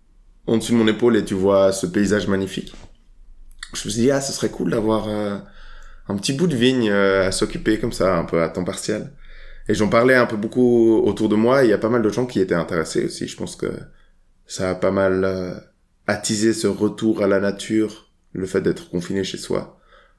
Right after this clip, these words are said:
euh, et de remarquer qu'au final, être devant un ordi, c'est pas si fun que ça. Donc, euh, le jour où, où, où Jean-Christophe m'a rappelé, il m'a dit genre, ah, je crois que j'ai un bout de vigne pour toi. Moi, j'avais déjà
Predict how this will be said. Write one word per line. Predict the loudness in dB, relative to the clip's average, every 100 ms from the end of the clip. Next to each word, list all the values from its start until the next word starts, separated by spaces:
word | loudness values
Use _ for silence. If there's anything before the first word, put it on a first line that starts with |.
| _ -12
euh, | -8 -6 -4
et | -4
de |
remarquer | -4 -4 -2
qu'au | -4 -4
final, | -4 -2 -2 -2
être | -2
devant | -4 -4 -4
un |
ordi, | -6 -6
c'est | -10 -10
pas | -10
si | -12
fun | -10 -8
que | -8 -10
ça. | -12 -12 -14 _ _ -20 -20 -20 -20 _ _ _ _ -12
Donc, | -2 -2 2
euh, | 4 6 4 2 0 -2 -8 _ _ _
le | 0 0
jour | 2 2 4
où, | 4 4 2
où, | 0 0 0 0
où | 0
Jean-Christophe | 0 -2 -2 -2 0
m'a | 0
rappelé, | 2 0 2 4 4
il |
m'a | 2
dit | -4 -4
genre, | -4 -4
ah, | -6 -8 -8
je | -6
crois | -4
que | -2
j'ai |
un | -2
bout | 0 0
de | 0
vigne | 0 0 0
pour | -4 0
toi. | 0 0 -6 -20 -20 -4
Moi, | 0
j'avais | 2 4
déjà | 4 6 4 2